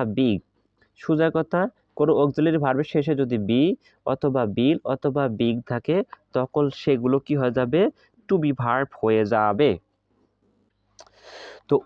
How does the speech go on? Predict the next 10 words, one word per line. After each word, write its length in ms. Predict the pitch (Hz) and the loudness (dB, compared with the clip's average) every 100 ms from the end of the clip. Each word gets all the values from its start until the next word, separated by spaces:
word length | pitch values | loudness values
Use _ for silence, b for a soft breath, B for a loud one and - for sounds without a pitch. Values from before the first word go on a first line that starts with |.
| - | 0
উপরের, 540 | 180 202 214 143 135 277 - _ _ _ - | 0 4 4 6 4 2 -2 _ _ _ 0
উপরের 480 | 160 180 185 185 190 - | 0 2 4 4 2 0
transformation 800 | 160 156 - 170 160 147 156 175 | -2 -2 -6 -4 -2 -2 -2 -2
of 40 | 170 | 0
auxiliary 500 | 135 123 135 151 147 | 0 0 0 0 0
verb-এর 600 | 139 147 143 117 113 247 262 - B B | -2 -4 0 2 2 2 -4 -14 B B
উদাহরণগুলো 680 | 131 135 131 131 131 131 135 196 - B B - | 0 2 2 0 0 0 2 0 -4 B B -6
আমি 200 | 120 123 | -4 -2
কিন্তু 260 | 139 127 165 | -4 -2 0
এখানে 460 | 110 120 123 120 | 0 -2 -2 0